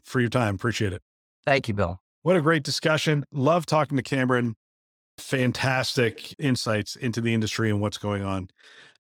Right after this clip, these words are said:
Speaker 1: I wanna thank our sponsor for today, V M ware, for investing in our mission to develop the next generation of health leaders.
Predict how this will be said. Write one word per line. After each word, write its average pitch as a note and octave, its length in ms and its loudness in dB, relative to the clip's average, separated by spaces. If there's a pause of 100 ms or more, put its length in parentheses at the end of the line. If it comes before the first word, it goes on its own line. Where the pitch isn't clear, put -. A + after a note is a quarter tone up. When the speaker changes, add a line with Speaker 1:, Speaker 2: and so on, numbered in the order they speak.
(100)
Speaker 1:
I D3+ 100 0
wanna F#3 160 6
thank F3 220 2
our D3 100 4
sponsor D3+ 380 2
for - 100 -8
today, C#3 240 2
V B2+ 160 0
M C3+ 140 2
ware, C3+ 160 4
for B2 240 0
investing B2+ 420 -2
in B2 140 2
our A#2 120 4
mission B2 320 2
to A#2+ 80 -2
develop A2+ 360 0
the - 60 -2
next A#2+ 280 0
generation A#2 420 -2
of G#2+ 80 -6
health A#2 200 -2
leaders. B2 360 -2